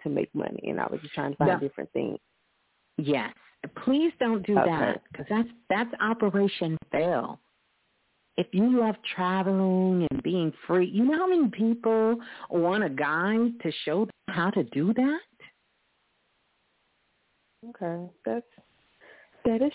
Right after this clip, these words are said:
Speaker 1: true. I guess I just feel like I'm not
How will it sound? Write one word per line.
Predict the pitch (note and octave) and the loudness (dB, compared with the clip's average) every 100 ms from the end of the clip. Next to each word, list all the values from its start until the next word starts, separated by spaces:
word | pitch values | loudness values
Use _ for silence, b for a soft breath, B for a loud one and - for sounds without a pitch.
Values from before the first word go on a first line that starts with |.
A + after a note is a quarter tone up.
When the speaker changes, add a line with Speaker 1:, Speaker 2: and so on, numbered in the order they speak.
| - - | -4 0
Speaker 1:
true. | A#3 | 2
I | B3 | 2
guess | A#3+ C#4 D#4 | 2 -2 -2
I | |
just | C#4 B3+ | -8 -8
feel | B3+ A#3 | -6 -6
like | G#3+ G3+ | -6 -8
I'm | - G3 F#3+ | -8 -8 -8
not | F#3 F#3 F3+ - - F#2 | -8 -6 -6 -6 -6 -8